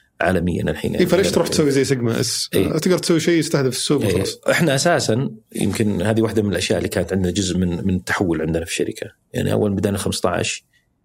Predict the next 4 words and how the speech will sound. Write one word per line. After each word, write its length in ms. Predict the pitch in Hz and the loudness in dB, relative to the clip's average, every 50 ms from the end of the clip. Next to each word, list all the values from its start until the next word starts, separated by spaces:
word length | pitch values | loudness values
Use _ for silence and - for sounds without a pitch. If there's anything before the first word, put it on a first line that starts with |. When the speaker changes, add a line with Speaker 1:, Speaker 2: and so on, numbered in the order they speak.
| _ _ _ - - | _ _ _ -4 -2
Speaker 1:
إلين 1080 | - - - 104 110 113 120 123 131 135 139 143 147 151 151 151 160 160 160 - 147 - _ _ _ _ - | 0 0 2 2 2 2 2 0 0 0 2 2 2 2 2 2 0 0 -2 -4 -6 -10 _ _ _ _ -6
تسعطعش، 580 | - - 110 95 - 87 82 92 98 - - - | -2 -2 -2 0 0 0 0 0 0 -2 -2 0
قبل 140 | 120 113 104 | 0 0 0
تسعطعش، 540 | 110 - - - - - - 113 131 - - | -2 -4 -4 -4 -4 -4 -6 -6 -6 -8 -14